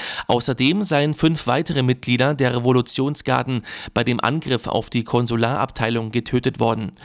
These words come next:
Irans Außenamtssprecher Kanani machte den Erzfeind Israel für die Attacke verantwortlich.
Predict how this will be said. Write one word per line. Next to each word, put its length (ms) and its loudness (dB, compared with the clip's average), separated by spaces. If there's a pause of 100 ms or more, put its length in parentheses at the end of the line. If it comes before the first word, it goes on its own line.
(380)
Irans 480 2
Außenamtssprecher 1000 -2
Kanani 640 0 (260)
machte 300 -2
den 160 2
Erzfeind 600 -2
Israel 560 0
für 160 0
die 120 -2
Attacke 320 -2
verantwortlich. 760 -2